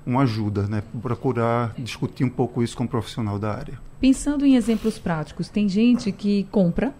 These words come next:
Speaker 1: Uhum.
Speaker 2: e logo depois se arrepende.
Speaker 1: Perfeito.
Speaker 2: Seria um exemplo?
Speaker 1: Perfeitamente. Você foi na mosca, né? Esse é um tipo de, é o chamado remorso.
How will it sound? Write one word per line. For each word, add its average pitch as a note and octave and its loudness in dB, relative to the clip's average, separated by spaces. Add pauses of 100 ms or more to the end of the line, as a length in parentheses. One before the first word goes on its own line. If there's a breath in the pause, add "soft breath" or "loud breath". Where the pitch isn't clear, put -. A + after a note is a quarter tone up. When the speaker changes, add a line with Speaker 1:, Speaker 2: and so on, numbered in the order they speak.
(480)
Speaker 1:
Uhum. G2+ 0 (300)
Speaker 2:
e G#3+ 2
logo A#3 4
depois A3+ 2
se A3+ -2
arrepende. F#3+ 2 (260)
Speaker 1:
Perfeito. B2 -2
Speaker 2:
Seria G3 8
um F3 2
exemplo? F3 -2
Speaker 1:
Perfeitamente. C3+ 0
Você C3+ -4
foi C3+ 0
na C#3+ 4
mosca, A2+ -2
né? C3 -2
Esse D3 -2
é D3 0
um C#3+ 0
tipo D#3+ -4
de, D3 -4 (120)
é C3 0
o C3+ 0
chamado B2+ -2
remorso. A#2+ -4